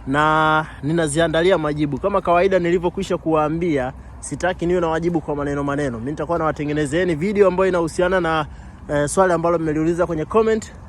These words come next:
na nitawapostia hapa. Bana, ulikuwa nami Drake M C. Kama kawaida kutoka hapa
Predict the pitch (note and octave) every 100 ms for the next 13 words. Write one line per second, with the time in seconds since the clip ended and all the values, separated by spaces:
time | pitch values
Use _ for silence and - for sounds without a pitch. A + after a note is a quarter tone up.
0 | B2+ D3 C#3 D3 D3 D3 C3+ B2+ C#3 -
1 | F3 C3 B2 A2 - - - - - -
2 | - - G3+ A#3 A3+ G#3 A3+ G#3+ G#3+ G3+
3 | F3+ G3+ F#3+ F#3 F3 A#3+ A3+ G3+ - -
4 | - - - - - - - - - -
5 | - - - D4 - G3+ G#3+ G#3 - G#3
6 | G3 F3 F#3 G3 F#3